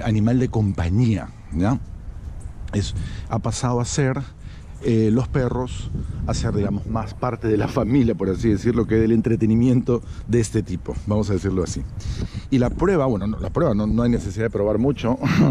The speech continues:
<laughs> puede usted googlear, pero allá atrás, eso que ve usted, es el Estadio Nacional. O sea, estamos en re-, no hay forma de ir directo acá al Estadio Nacional,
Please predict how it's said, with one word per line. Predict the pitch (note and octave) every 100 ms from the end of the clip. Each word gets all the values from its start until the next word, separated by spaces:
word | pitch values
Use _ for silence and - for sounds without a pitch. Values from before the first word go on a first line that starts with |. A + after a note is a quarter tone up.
| -
<laughs> | - - - -
puede | A#2+ B2
usted | A2+ -
googlear, | A#2 A#2 C#3 D3+ C3+ D3
pero | - E3+ -
allá | A2+ A2+ C#3+
atrás, | - F#3+ D#3+ C3 - - -
eso | C3 B2
que | A#2+
ve | G#2+
usted, | G#2+ - A#2+ - - - - -
es | G#2+ A2
el | F#2
Estadio | - - C3 A2+
Nacional. | G2 - G2 F#2
O |
sea, | E2
estamos | A2 D3+ D3+ D#3 - - -
en | A#2 A2
re-, | A#2
no | D3+ D3
hay | G3
forma | F#3+ - E3 D#3
de | B2+
ir | C3 B2+
directo | A#2 A#2+ -
acá | - A#2
al | A2+
Estadio | - A2
Nacional, | F#2+ F#2+